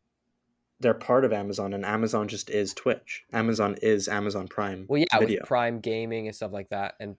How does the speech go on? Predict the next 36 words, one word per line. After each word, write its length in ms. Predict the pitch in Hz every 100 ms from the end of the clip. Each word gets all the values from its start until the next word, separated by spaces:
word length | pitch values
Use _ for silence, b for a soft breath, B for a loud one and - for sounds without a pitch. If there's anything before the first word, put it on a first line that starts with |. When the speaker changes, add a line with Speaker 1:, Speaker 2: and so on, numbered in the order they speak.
| _
Speaker 2:
yeah. 280 | 107 104 101 - _ _ _ -
Speaker 1:
They 120 | 120
aren't 280 | 117 117 120
just 360 | 113 117 - 107
an 120 | 95
e-commerce 480 | 101 - 101 92 -
platform 400 | 98 - 92 92
anymore, 300 | 92 98 -
which 160 | -
is 120 | 113 -
so 140 | 120
cool. 340 | 120 127 95 - - -
And 120 | 107
that's 120 | 104
how 80 | 113
you 140 | 104 104
have 160 | 104
to 80 | 98
start 300 | - 107 98
and 100 | 95
think 180 | - 104
about 220 | 90 90
it, 80 | 87
I 60 | 92
think. 360 | - 92 _ _ _ _ _ _ _ _ _ _ _ -
Speaker 2:
Right, 180 | 175 131
I 100 | 151
mean, 220 | 151 143
name 280 | 143 170 170
Amazon's 600 | 139 143 131 135 123 -
competitor. 600 | 117 107 110 101 92 104 _ _ _ _ _ _ _ _ _ _ - B B B B B B -
Speaker 1:
Uh, 680 | 117 117 117 120 120 117 117 B B B B - - 123
I 80 |
would 200 | 135 170
think 180 | 170 143
Walmart 640 | 104 101 113 127 143 147